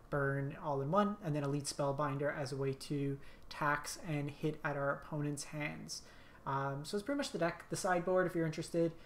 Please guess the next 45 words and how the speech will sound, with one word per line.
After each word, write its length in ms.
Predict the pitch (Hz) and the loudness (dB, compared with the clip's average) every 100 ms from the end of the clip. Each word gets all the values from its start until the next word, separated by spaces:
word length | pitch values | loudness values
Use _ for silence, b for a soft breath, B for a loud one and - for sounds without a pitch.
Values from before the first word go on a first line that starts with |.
| B B | B B
we 80 | 156 | 0
have 80 | 156 | 4
Heartless 400 | 156 156 151 165 | 4 4 0 0
Axe 500 | 151 151 - - - | 0 -2 -4 -10 -6
for, 160 | - | 0
like, 160 | 147 139 | 0 0
the 80 | 143 | 0
Velomachus 600 | 147 143 151 147 165 - | 0 0 0 0 -2 -2
matchup, 640 | 156 147 - 156 151 143 165 165 | 0 0 2 2 2 0 -4 -2
aggro 320 | 151 147 147 | 0 2 0
matchup, 300 | 147 143 - | 0 -2 -6
stuff 160 | - 139 | -8 -6
like 140 | 147 | 0
that. 300 | - 113 - B B B | 4 4 2 B B B
Roiling 320 | 151 147 147 | 0 2 2
Vortex 420 | 139 143 135 147 - | 2 0 0 -2 -2
versus 180 | 143 | -6
Control 380 | - 139 147 139 | -4 -6 -2 -2
combo. 560 | 139 190 185 190 190 185 B B | -2 -2 4 6 6 4 B B
Gold 200 | - 147 | -2 -2
Plank 380 | - 156 147 139 | 0 -2 -2 -2
when 100 | 143 | -2
we 80 | 139 | 0
need 200 | 143 139 | -2 -2
Hand 300 | 160 170 165 | -2 0 0
Hate. 320 | 175 170 180 - B B B | 2 2 0 -6 B B B
Uh, 140 | 139 | -2
Noxious 420 | 139 151 - 160 | 0 0 0 -2
Grasp 540 | - 147 147 - - - | 2 4 4 0 -6 0
for 140 | 156 | 2
Eye 140 | 156 | 2
Split 500 | 151 - 170 165 165 - | 0 0 2 4 2 -4
for, 560 | - 143 139 139 139 - B B B | -4 -2 0 0 -4 -8 B B B
um, 320 | 139 131 139 | -2 -2 0
some 180 | 226 214 | 2 4
creature 320 | 226 208 208 | 4 6 6
decks, 260 | 208 196 - | 8 6 2
but 160 | 170 | 4
also 380 | 156 147 156 147 | 4 4 2 2
Turns 420 | - 160 156 147 | 2 2 2 2
deck 380 | - 151 151 - | 2 2 2 -2
'cause 140 | 156 139 | -4 -2
it's 100 | - | -4
so 120 | 143 | -2
popular. 520 | 180 185 190 190 | 2 2 2 2